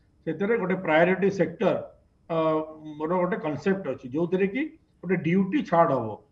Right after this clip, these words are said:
ଆମର ପ୍ରାୟ ଚାଳିଶ ପଚାଶ ଲକ୍ଷ ଟଙ୍କାର ଗୋଟେ ଡ୍ୟୁଟି ପଡ଼େ,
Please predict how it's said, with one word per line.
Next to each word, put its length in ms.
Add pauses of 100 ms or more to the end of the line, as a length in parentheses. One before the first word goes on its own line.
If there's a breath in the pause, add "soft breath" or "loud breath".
(320)
ଆମର 240
ପ୍ରାୟ 260
ଚାଳିଶ 300
ପଚାଶ 320
ଲକ୍ଷ 140
ଟଙ୍କାର 320
ଗୋଟେ 200
ଡ୍ୟୁଟି 360
ପଡ଼େ, 320